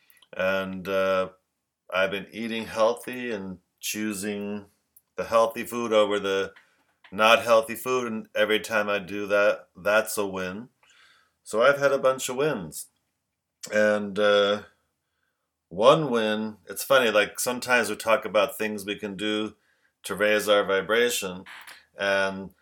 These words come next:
sometimes I ask people, "What food, have you ever had any food that raised your vibration where it was just so good? You were just like, 'Wow,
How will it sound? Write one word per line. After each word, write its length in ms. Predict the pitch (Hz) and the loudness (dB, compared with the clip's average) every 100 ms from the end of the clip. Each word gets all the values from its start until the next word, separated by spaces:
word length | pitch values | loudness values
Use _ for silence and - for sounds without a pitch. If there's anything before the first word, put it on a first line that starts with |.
| _ _ _ _ _ _ _ | _ _ _ _ _ _ _
sometimes 600 | - 131 117 123 117 117 | -6 -4 -2 -2 -2 0
I 140 | 123 110 | 4 6
ask 340 | 110 110 - | 6 4 -2
people, 640 | - 107 - 98 98 92 - _ | -8 -8 -6 -4 -4 -6 -10 _
"What 240 | - 117 147 | 2 4 4
food, 380 | - 135 139 | -4 -4 -4
have 100 | 110 | -2
you 80 | 110 | 2
ever 180 | 135 143 | 4 4
had 180 | 135 131 | 4 4
any 140 | 120 | 2
food 380 | 104 - 120 123 | -4 -6 -8 -4
that 200 | 101 90 | -2 -2
raised 320 | 92 98 95 92 | 0 -2 -2 -4
your 120 | 92 | -2
vibration 720 | 90 87 92 92 92 - 82 | -2 -2 -4 -6 -6 -8 -8
where 320 | 87 87 85 - | -6 -6 -8 -6
it 80 | |
was 180 | 107 101 | -4 -4
just 420 | 90 98 - - | -6 -6 -6 -4
so 300 | - 110 107 | 0 2 0
good? 440 | 95 101 98 95 80 _ _ _ _ - | -2 -2 -2 -2 -8 _ _ _ _ -16
You 120 | 87 | -8
were 100 | 90 | -6
just 320 | 85 95 90 | -6 -6 -6
like, 260 | 95 87 87 | -2 -2 -2
'Wow, 680 | 78 90 95 95 82 76 | -4 0 0 0 -2 -6